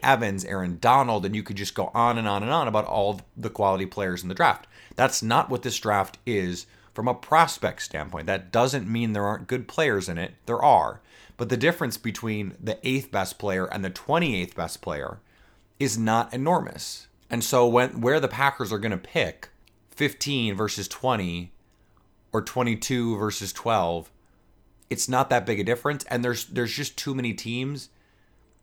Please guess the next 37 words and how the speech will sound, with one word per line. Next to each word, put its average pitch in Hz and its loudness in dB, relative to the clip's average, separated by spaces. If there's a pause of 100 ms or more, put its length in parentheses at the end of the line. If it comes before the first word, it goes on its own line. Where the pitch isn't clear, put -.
they're 127 6
not, 120 2
they 123 0
can't 135 -4
retroactively 104 0 (260)
lose 101 -4
games. - -10 (260)
They've 101 -4
got 120 4
the 135 -4
seven 117 -2
wins. 98 -4 (500)
That 110 6
alone 113 4
is 95 -2
gonna 101 -2
keep - -8
them 95 0
out 98 2
of 95 0
the 92 -2
top 98 -4
ten 95 -4 (120)
or 92 -6
twelve, 90 -2 (280)
probably. - -2 (500)
Before 160 2
we 143 4
get 131 2
to 113 0
the 101 -4
roster 135 2
breakdown, 92 0
I 95 0
do 131 0
wanna 127 2
mention 98 -2